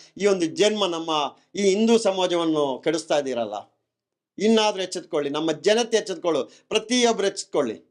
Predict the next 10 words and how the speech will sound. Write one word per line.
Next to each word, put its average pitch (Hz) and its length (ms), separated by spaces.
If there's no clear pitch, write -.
ಅಷ್ಟಿದ್ರೆ 214 440
ಸಾಕು. 190 240
ಹಿಂದೂ 226 260
ಸಮಾಜದ 220 380
ಭಕ್ತರು 233 360
ಎಚ್ಚೆತ್ಕೊಳ್ಬೇಕು. 202 800
ಭಕ್ತರು 196 420
ಎಚ್ಚೆತ್ತಲ್ಲ 202 400
ಮಾತ್ರ 220 340
ಇದನ್ನು 208 420